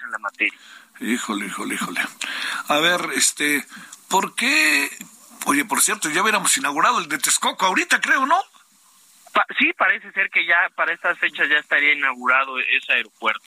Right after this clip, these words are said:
Speaker 2: Oye, ¿qué me dices del aifa? Este,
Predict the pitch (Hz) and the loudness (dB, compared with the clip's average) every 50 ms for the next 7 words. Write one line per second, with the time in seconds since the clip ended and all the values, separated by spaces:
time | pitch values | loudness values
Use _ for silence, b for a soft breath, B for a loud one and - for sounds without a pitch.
0 | - 131 139 147 143 143 147 143 120 - B B B B B B B B B - | -8 -4 -2 0 2 2 2 0 -2 -4 B B B B B B B B B -8
1 | - 175 180 185 190 185 180 180 175 - - 175 139 120 135 143 135 143 160 156 | -4 -4 -2 0 0 -2 -2 0 0 0 0 0 -2 -2 -2 -2 0 2 2 2
2 | 123 - 127 123 117 110 110 110 104 - - - 113 107 107 104 107 | 2 0 0 0 -2 -2 -2 0 0 0 -2 -2 -8 -8 -8 -8 -10